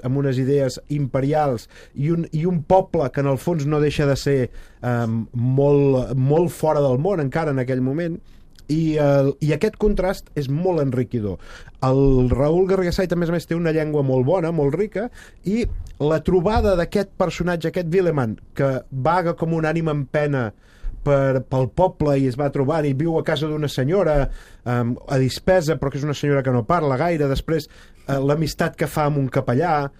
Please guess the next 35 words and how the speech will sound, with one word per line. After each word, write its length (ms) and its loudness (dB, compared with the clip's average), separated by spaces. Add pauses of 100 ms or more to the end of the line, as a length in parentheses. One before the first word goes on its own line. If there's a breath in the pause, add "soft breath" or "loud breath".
(240 soft breath)
l'amistat 640 -2
que 80 0
fa 480 2
amb 220 2
el 100 2
metge 320 0
del 160 0
poble, 240 0
amb 140 0
aquestes 260 -4
figures 400 2
que 80 -6
són 320 -6
com 240 -6
les 160 -4
figures 240 -2
representatives 840 -4 (400 loud breath)
del, 360 2
dintre 380 0
de 80 2
la 140 2
microsocietat, 920 -2
eh, 180 0 (140)
solsonenca, 720 -2 (340 loud breath)
doncs 380 -4 (100)
és 180 -2
molt 460 0
rica, 320 0
molt 320 2
di-, 80 -2
moments 400 0
molt 240 2
divertits 600 -2 (400 loud breath)
i, 340 0
em, 540 0